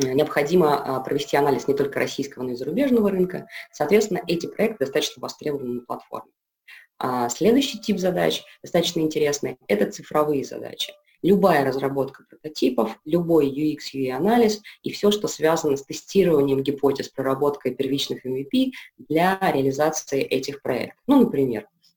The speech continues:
а, один из проектов, который вот из последних завершённых, мне он нравится, я его привожу в качестве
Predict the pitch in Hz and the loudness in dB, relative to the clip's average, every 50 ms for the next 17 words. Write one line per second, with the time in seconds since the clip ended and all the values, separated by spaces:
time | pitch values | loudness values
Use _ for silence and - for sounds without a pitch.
0 | _ - 127 127 117 117 117 117 - - _ _ _ _ _ _ _ _ _ _ | _ -10 -6 -6 -4 -4 -4 -6 -6 -10 _ _ _ _ _ _ _ _ _ _
1 | _ _ _ - 139 139 139 170 185 - - - 160 165 208 214 - - - - | _ _ _ -6 -4 -2 2 4 4 4 2 2 2 2 2 2 0 -6 -6 -4
2 | - 135 - 147 139 135 135 135 - - - - - - 123 - - 151 139 135 | -6 -4 -2 0 0 0 0 0 -6 -14 -14 -10 -8 -8 -6 0 0 2 2 2
3 | 123 120 127 127 135 - - 202 220 233 208 - - - 127 131 127 120 120 117 | 0 -2 -4 -8 -8 -4 -2 0 2 2 2 2 0 -4 -4 -2 -2 -2 -4 -2
4 | 117 127 156 202 220 - - - - 120 120 120 117 - 117 117 120 - 123 - | -2 0 0 0 0 -2 -4 -4 -4 -2 -2 -2 -4 -4 -4 -4 -4 -6 -8 -14
5 | _ - - - - - _ 117 | _ -10 -10 -8 -10 -12 _ -20